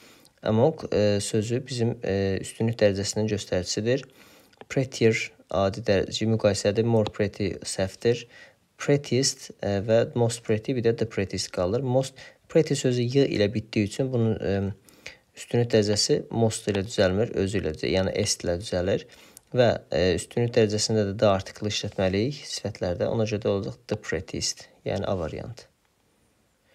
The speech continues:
On altıncı sualda choose the correct, e, degree of the adjective, sifətin düzgün dərəcəsini seçin. E, deməli, this puzzle is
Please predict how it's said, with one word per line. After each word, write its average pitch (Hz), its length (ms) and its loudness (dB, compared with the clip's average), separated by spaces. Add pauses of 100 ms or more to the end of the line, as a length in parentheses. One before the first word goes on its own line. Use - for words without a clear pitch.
(480)
On 127 80 4
altıncı 113 380 0
sualda 104 480 2
choose 117 260 -2
the 120 80 -2 (180)
correct, 107 560 2
e, 98 380 0 (200)
degree 113 280 0
of - 240 -4
the 71 160 4
adjective, 98 560 -4
sifətin 104 520 -6
düzgün 98 280 -2
dərəcəsini 90 480 -4
seçin. 92 320 -4 (800)
E, 101 320 0
deməli, 110 480 2 (160)
this - 240 -2
puzzle 139 420 2
is - 280 -2